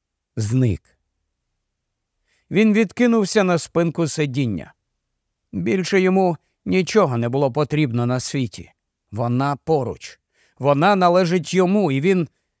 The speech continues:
він міг спокійно сказати, спокійно і майже весело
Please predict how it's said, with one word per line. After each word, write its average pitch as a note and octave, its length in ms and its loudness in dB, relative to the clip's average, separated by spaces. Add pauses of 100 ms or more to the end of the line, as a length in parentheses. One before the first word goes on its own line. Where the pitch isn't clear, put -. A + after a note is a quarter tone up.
(160)
він F3+ 220 -2
міг F#3+ 200 0
спокійно E3+ 680 0
сказати, D3 680 -2
спокійно D#3 680 -2
і C#3 120 0
майже E3+ 360 0
весело C#3+ 580 -2